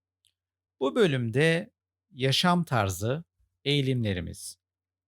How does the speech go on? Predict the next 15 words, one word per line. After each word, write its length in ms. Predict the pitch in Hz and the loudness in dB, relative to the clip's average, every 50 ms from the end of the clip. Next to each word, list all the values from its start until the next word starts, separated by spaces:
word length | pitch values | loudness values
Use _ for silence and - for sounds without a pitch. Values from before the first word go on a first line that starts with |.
| _ _ - | _ _ -2
amacımız 920 | 143 151 165 170 165 139 110 110 95 90 90 - - - - - - _ _ _ _ _ _ _ _ - - | 0 2 4 4 2 2 0 -2 -4 -4 -6 -8 -12 -16 -18 -20 -20 _ _ _ _ _ _ _ _ -6 -6
ve 80 | 175 | -6
iş 340 | - - 214 220 - - - | -4 -4 -4 -2 -2 -2 -2
hayatımıza 640 | - 147 135 127 123 113 104 _ - 107 95 101 104 | -2 -2 0 2 2 0 -2 _ -10 -12 -8 -8 -6
yönelik 480 | 101 135 156 127 117 131 180 175 - | -4 -2 -2 -2 0 -2 -4 -4 -6
bir 80 | 147 131 | -8 -8
içerik 440 | - - 131 - - 135 127 110 - | -8 -8 -10 -6 -4 -4 -4 -4 -6
hazırlamak 460 | 117 95 95 98 92 90 85 82 - | -8 -8 -8 -6 -6 -8 -10 -10 -14
istedim. 340 | - - - - 95 - _ _ _ _ _ _ _ _ _ _ _ _ _ _ _ _ _ _ _ _ _ _ - | -16 -18 -16 -16 -16 -18 _ _ _ _ _ _ _ _ _ _ _ _ _ _ _ _ _ _ _ _ _ _ 0
Tabii 280 | 254 277 - 262 214 | 0 0 2 0 -2
ki 480 | - - - 190 170 156 147 - - - - | -2 0 0 2 2 2 0 -2 -8 -14 -12
böyle 460 | 135 135 170 165 156 143 135 127 - | -4 -2 0 2 2 2 0 0 -2
kısa 300 | - - - - 160 139 | -6 -6 -2 0 0 0
bir 120 | 131 127 | 0 -2
yayında 800 | 113 104 101 110 110 110 113 110 104 95 101 92 95 101 104 | -2 -2 -2 0 0 0 0 -2 -2 0 0 0 0 -2 -4